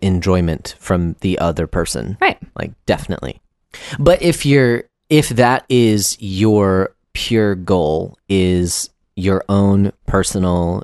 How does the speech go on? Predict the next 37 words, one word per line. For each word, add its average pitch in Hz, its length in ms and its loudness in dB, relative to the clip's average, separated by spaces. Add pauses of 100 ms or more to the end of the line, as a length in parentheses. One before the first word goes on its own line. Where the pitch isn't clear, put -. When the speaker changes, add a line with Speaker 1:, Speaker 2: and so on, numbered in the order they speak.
Speaker 1:
enjoyment, 87 760 -4 (340)
then 104 180 2
that's 101 260 -2
gonna 107 200 -2
cause 104 320 -2
a 110 60 -2
lot 98 160 0
of 92 80 -6
problems, 98 340 -2
especially 135 440 0
when 110 120 2
the - 160 -2
other 123 200 2
person's 92 440 -2
goal 85 300 -2
is 87 260 -4
that 76 300 -6
as 78 160 -8
well. 98 520 0 (120)
Speaker 2:
Mm-hmm. 202 420 4
Speaker 1:
Um, 85 460 0 (480)
because 95 840 -2
sooner 107 340 2
or 98 60 2
later, 104 340 2
you're 92 220 0
gonna 90 460 0
butt 95 260 0
up 95 120 -2
against 90 380 -2
each 87 180 -6
other, 82 400 -2
and, 80 360 -6
and, 80 580 -4 (640)
um, 80 460 -2
whoever 95 500 0
wants 98 640 -2